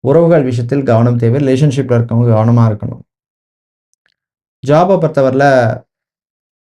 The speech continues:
நெருக்கடிகள் இருக்கும், சமாளிச்சிருவீங்க. பிசினஸை பொறுத்தவரையில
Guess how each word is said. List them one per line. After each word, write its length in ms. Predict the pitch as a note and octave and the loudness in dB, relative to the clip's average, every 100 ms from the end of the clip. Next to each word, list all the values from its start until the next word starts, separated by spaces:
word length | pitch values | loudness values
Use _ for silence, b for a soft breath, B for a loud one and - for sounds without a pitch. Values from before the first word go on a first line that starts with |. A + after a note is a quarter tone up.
| _ _ - A#2+ | _ _ -2 0
நெருக்கடிகள் 480 | B2 D#3+ C#3 A#2+ | 2 0 0 0
இருக்கும், 260 | A2 A#2 C3 | -2 -6 -4
சமாளிச்சிருவீங்க. 680 | A2+ A#2+ C3 A#2+ A#2+ A2 G#2+ A#2 A#2+ _ _ _ _ _ _ _ _ _ _ _ _ _ _ _ _ - | 0 2 0 -2 -2 -2 -2 -4 -6 _ _ _ _ _ _ _ _ _ _ _ _ _ _ _ _ -6
பிசினஸை 300 | A#2+ E3 E3 | 0 2 2
பொறுத்தவரையில 400 | C#3+ A#2 C3 C3 | 2 2 2 2